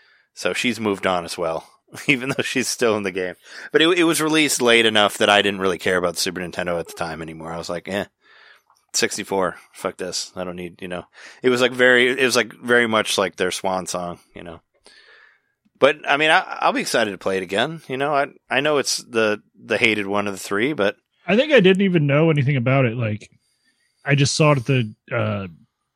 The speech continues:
Speaker 2: video rental store one day, Blockbuster or Family Video or wherever we were going at the time. And I was like, "There's a Donkey Kong Country three? I had no idea."
Speaker 1: Yeah.
Speaker 2: So we rented it, and sure enough, it was fun.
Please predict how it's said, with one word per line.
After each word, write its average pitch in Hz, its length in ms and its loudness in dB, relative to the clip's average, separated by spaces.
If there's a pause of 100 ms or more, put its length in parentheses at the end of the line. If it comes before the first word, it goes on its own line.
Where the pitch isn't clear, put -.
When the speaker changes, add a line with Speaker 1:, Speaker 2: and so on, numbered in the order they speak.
Speaker 2:
video 147 300 6
rental 131 300 2
store 117 320 -6
one 107 200 -6
day, 90 280 -10
Blockbuster 110 760 -8
or 98 60 -12
Family 104 340 -8
Video 98 320 -14
or 98 120 -18
wherever 95 240 -18
we 92 100 -18
were - 80 -20
going 101 280 -18
at 92 100 -20
the - 60 -20
time. 95 300 -18 (320)
And 113 80 -16
I - 20 -14
was 110 100 -16
like, 117 180 -16
"There's 175 200 -2
a 156 40 -8
Donkey 185 240 -2
Kong 190 100 -2
Country 131 280 -8
three? 139 280 -6
I 131 60 -2
had 120 140 -6
no 127 140 -2
idea." 101 280 -8 (300)
Speaker 1:
Yeah. 90 200 -8 (440)
Speaker 2:
So 131 120 0
we 117 100 2
rented 110 300 -2
it, 101 160 -8
and 87 240 -16 (180)
sure 107 220 -12
enough, 101 260 -14 (420)
it - 80 -18
was 95 220 -14 (180)
fun. 95 320 -14